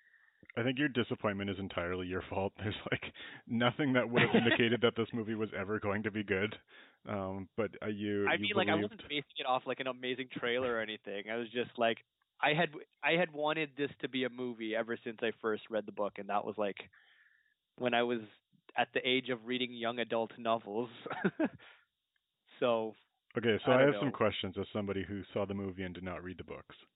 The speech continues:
Speaker 1: Uh,
Speaker 2: Okay.
Speaker 1: it seems that in the movie, the entire character of Artemis Fowl is basically just, uh, Josh Gad saying that he's really smart.
Speaker 2: <laughs>
Speaker 1: They don't actually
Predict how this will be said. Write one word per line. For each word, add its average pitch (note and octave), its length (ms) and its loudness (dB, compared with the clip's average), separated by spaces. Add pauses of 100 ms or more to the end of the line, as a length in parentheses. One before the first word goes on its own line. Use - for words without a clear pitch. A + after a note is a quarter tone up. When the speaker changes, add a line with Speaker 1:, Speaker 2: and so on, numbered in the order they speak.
(720)
Speaker 1:
Uh, G#2 140 -2 (120)
Speaker 2:
Okay. A2 280 -2 (280)
Speaker 1:
it C3 140 4 (140)
seems F3 300 -2 (500)
that A#2+ 200 2
in C3 120 2
the B2+ 80 4
movie, A#2 420 0
the A2 200 -2
entire G#2+ 460 0
character G#2 440 0
of F2+ 100 -2
Artemis F#2 300 -4 (120)
Fowl F#2 440 -2
is F#2 140 -6
basically G2 480 -4
just, F#2 300 -2 (720)
uh, F#2 260 0 (240)
Josh G#2 360 2
Gad G2+ 420 2 (340)
saying G#2 280 2
that G#2 140 2
he's G2+ 220 -4
really G2 280 -2 (120)
smart. G2 280 -4 (840)
Speaker 2:
<laughs> - 40 -2 (760)
Speaker 1:
They B2 100 6
don't B2 240 8
actually A#2 480 4